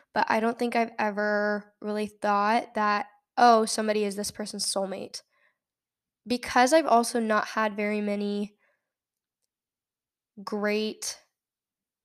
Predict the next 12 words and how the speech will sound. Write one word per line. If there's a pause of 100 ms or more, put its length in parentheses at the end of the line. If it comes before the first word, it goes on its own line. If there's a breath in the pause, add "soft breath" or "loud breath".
(260)
role
models
relationship-wise.
I
mean,
I
haven't
had
very
many (840 soft breath)
positive
examples.